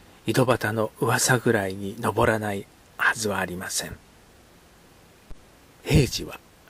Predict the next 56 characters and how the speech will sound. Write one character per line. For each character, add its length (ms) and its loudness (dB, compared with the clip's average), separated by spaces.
夜 280 2
と 120 -4
な 140 -8
く 120 -8
昼 320 -2
と 160 -12
な 140 -6
く、 180 -14
神 220 2
田 120 -2
か 120 -6
ら 140 -4
日 160 -2
本 360 4
橋 280 -4
を 160 -6
ヘ 140 -2
ト 120 6
ヘ 140 4
ト 120 4
に 160 0
な 140 -2
る 140 -8
ま 100 -12
で 140 -12
さ 180 -4
ま 140 0
よ 160 0
い 160 -8
歩 240 -4
き 160 -10
ま 140 -6
し 160 -4
た。 120 -14
道 120 -2
に 180 2
落 220 4
ち 100 -2
た 140 -6
花 360 2
紙 280 0
に 140 0
も 220 -4
驚 400 -6
き、 200 -10
あ 80 -2
ん 140 2
ま 100 2
の 140 2
笛 260 2
の 100 -2
音 160 -2
に 120 -6
も 180 -12
肝 280 0
を 60 -4